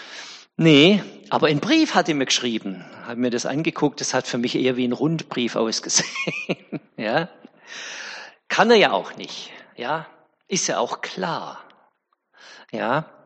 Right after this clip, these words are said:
Also manches darf man einfach versuchen, auch richtig einzutakten, ohne es schlecht zu machen, ohne Missgunst oder Neid, ja. Aber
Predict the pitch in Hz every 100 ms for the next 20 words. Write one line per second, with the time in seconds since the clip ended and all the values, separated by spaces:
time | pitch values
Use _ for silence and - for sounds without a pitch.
0 | - - - - - 180 220 175 - 151
1 | - 139 127 147 185 - 131 - - 165
2 | 180 - - 120 - - 170 - - 147
3 | - - - 143 180 - - - 151 -
4 | - 135 123 - - - 226 220 - -
5 | 190 196 - - 180 160 156 147 139 -
6 | - - - 180 190 170 156 143 208 220
7 | - - 185 165 156 - 143 143 139 151
8 | 165 190 202 202 - - _ - 123 131
9 | 175 202 _ _ _ _ - - - -
10 | - _ 135 135 143 139 135